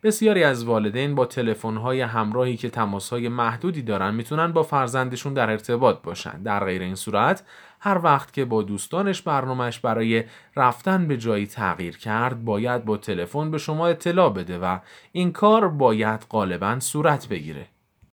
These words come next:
همونطور که شما قوانین و نتایج کار رو مشخص می‌کنید، کودک نیاز داره که دلایل شما رو بشنوه. در پشت هر دلیلی،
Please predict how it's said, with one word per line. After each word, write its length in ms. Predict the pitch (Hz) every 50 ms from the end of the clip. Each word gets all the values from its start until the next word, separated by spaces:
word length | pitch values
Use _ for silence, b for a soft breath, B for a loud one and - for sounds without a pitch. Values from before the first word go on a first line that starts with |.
| _ _ _ _ _ _ _ _ _ _ _ _ _ _ _ -
همونطور 480 | 240 262 262 254 220 - 208 190 180
که 120 | 185 - 170
شما 420 | - - - 143 135 143 156 156
قوانین 640 | 143 143 135 120 110 113 117 113 120 127 127 120 117
و 100 | 107 104
نتایج 880 | 104 101 95 95 - - 117 113 110 117 117 107 107 113 110 110 107 107
کار 320 | - - 151 170 170 156
رو 140 | 127 120 107
مشخص 640 | 101 98 - - 110 98 - - 92 90 - -
می‌کنید، 680 | 101 95 - - 95 98 104 113 127 143 156 160 151 -
کودک 400 | - 160 156 160 170 170 160 - 165
نیاز 360 | 151 147 151 151 151 131 123
داره 220 | 127 120 113 110
که 140 | 107 - 117
دلایل 600 | 104 101 98 87 87 85 85 85 98 123 147 143
شما 360 | 135 - - 135 123 135 147
رو 100 | 143 143
بشنوه. 560 | 127 143 147 139 - - - 160 - - - - - _ b b b b b b b b
در 180 | - 185 175 175
پشت 320 | 170 214 208 190 - -
هر 240 | 196 180 180 175 165
دلیلی، 680 | 147 143 143 127 117 110 117 127 131 127 131 135 131